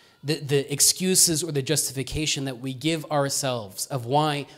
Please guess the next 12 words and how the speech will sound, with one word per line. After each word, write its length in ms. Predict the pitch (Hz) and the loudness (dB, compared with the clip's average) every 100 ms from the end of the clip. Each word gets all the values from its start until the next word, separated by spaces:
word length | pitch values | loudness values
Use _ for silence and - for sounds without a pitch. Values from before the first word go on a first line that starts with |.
| - - | -14 -6
we 120 | 147 | -2
should 320 | - 175 165 | 0 2 4
live 140 | 156 | 4
a 60 | 147 | 2
comfortable 440 | 143 147 143 135 | -2 -6 -4 -4
life 240 | 127 123 117 | -2 -4 -6
or 120 | 123 | -2
why 160 | 131 135 | 0 0
that's 180 | 123 | -2
somebody 260 | - 139 131 | -2 -2 0
else's 360 | 135 131 - - | 0 0 -2 -6
problem. 480 | - 110 98 82 | -6 -6 -8 -18